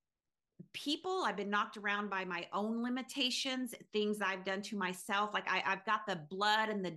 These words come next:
dirt and the muck, but a lot of it was thrown onto me and I absorbed it.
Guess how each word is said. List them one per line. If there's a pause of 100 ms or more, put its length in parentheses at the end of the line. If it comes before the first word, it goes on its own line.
(120)
dirt
and
the
muck, (420)
but
a
lot
of
it
was
thrown
onto
me
and
I
absorbed
it.